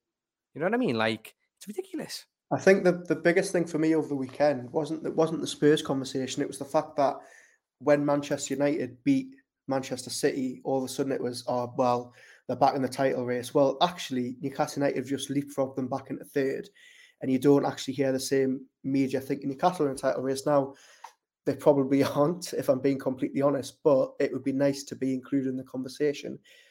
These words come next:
Speaker 2: But I would agree with you. I think the positive of that is they just quietly get along with their business. They sneak, as you say, under the radar. Um, but when you look at the cold, hard facts of it, best defense in the league, only lost once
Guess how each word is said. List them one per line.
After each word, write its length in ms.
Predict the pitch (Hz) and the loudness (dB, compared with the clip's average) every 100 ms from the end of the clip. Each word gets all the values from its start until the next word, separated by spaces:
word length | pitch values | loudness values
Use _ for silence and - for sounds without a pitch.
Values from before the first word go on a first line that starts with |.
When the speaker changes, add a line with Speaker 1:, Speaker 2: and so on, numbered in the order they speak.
| _ - | _ 0
Speaker 2:
But 80 | 143 | 8
I 100 | 143 | 8
would 140 | 151 | 8
agree 280 | 143 165 170 | 6 4 4
with 160 | 143 - | 2 -2
you. 80 | |
I 40 | 131 | -2
think 200 | 156 135 | -2 -2
the 80 | - | -2
positive 440 | - 151 151 135 | 0 -2 0 -4
of 140 | 123 | -4
that 180 | 127 143 | -4 0
is 380 | 147 139 139 - - _ _ _ _ _ | 0 0 -6 -12 -16 _ _ _ _ _
they 120 | 131 | -4
just 260 | 123 127 - | -2 -4 -4
quietly 400 | - 135 160 151 | 2 4 6 4
get 200 | 143 143 | 2 4
along 200 | 143 143 | 4 2
with 120 | 143 | 0
their 100 | 135 | -2
business. 560 | 135 127 131 131 - - | -4 -6 -8 -8 -12 -18
They 80 | - | -14
sneak, 480 | 120 - - 139 139 | -10 -8 -4 -4 -2
as 180 | 127 127 | -4 -4
you 60 | |
say, 280 | 139 - 127 | -6 -2 0
under 260 | 120 135 135 | 0 0 0
the 100 | 131 | 2
radar. 500 | 131 135 131 127 131 _ _ _ _ - | 2 2 0 -6 -8 _ _ _ _ -6
Um, 500 | 131 127 123 127 127 - _ _ _ _ _ _ _ _ _ _ _ _ _ | -2 0 0 -2 -6 -12 _ _ _ _ _ _ _ _ _ _ _ _ _
but 200 | 156 147 | 10 10
when 140 | 160 170 | 10 8
you 120 | 160 | 8
look 220 | 160 - | 6 4
at 60 | 143 | -4
the 80 | |
cold, 300 | 139 143 139 | -4 -2 0
hard 180 | 135 131 | 0 -4
facts 240 | - 135 - | -4 -10 -6
of 60 | |
it, 140 | 127 - | -4 0
best 220 | 147 - | -2 -2
defense 340 | - 143 131 | 0 0 2
in 60 | 131 | -2
the 60 | 127 | 0
league, 440 | 127 127 123 - _ - - _ _ _ _ _ _ _ _ _ _ _ - | 0 0 -2 -12 _ -20 -20 _ _ _ _ _ _ _ _ _ _ _ 2
only 260 | 147 151 | 2 4
lost 400 | 135 135 - - | 4 2 0 -12
once 640 | 123 127 135 135 139 - | -6 2 4 2 -6 -12